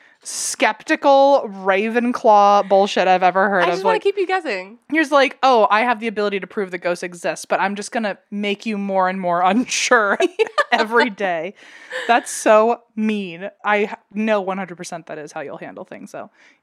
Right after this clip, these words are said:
Speaker 1: like, like, if you
Speaker 2: I
Speaker 1: have the
Speaker 2: mean, I would be drinking my hot chocolate going, <laughs> "Guys, watch this." <laughs>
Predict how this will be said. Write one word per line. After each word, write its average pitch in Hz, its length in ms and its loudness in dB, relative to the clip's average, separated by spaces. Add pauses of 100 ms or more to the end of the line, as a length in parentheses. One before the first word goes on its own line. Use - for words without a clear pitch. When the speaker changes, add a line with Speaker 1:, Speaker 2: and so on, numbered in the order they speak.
(100)
Speaker 1:
like, 262 220 0 (220)
like, 254 200 -4
if 247 100 -6
you 277 80 -6
Speaker 2:
I 285 60 0
Speaker 1:
have 269 80 -4
the 277 60 -4
Speaker 2:
mean, 262 100 -4
I 240 100 0
would 226 180 -6
be 190 240 -10
drinking 202 360 -10
my 185 140 -6
hot 180 180 -8
chocolate 190 360 -6
going, 180 400 -14 (100)
<laughs> - 120 -20
"Guys, 175 300 -6
watch 175 240 -12
this." - 440 -16
<laughs> 320 120 -4